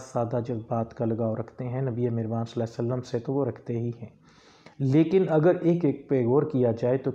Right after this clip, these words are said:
क्या हजूर सल्लल्लाहु अलैहि वसल्लम के कौल और फ़ेल के अंदर, नाउज़ बिल्ला, कोई तज़ाद था?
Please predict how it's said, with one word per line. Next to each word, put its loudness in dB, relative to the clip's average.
क्या 2
हजूर -2
सल्लल्लाहु 0
अलैहि 0
वसल्लम 0
के 2
कौल 4
और 0
फ़ेल 2
के -4
अंदर, -2
नाउज़ -2
बिल्ला, 0
कोई -4
तज़ाद -4
था? -6